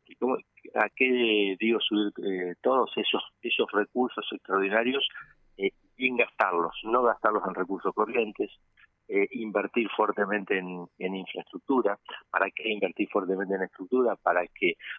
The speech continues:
haya un desarrollo equilibrado en todo lo que es, eh, la zona de la confluencia y toda la zona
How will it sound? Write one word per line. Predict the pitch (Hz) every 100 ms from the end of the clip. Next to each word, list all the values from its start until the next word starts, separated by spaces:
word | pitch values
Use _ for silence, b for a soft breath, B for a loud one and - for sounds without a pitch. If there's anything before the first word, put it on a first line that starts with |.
| -
haya | 101 104
un | 104 98
desarrollo | 92 92 90 104 98 98 -
equilibrado | 101 - 90 95 104 110 110 98
en | 90
todo | 107 101
lo | 92
que | - 95
es, | - - b b _ _
eh, | 92 90 92
la | 90 -
zona | 104 101 95 90 87
de | 95
la | 90 90
confluencia | 90 87 - 113 113 107 - 92 -
y | 95 -
toda | 101 101 95
la | 90 -
zona | 95 92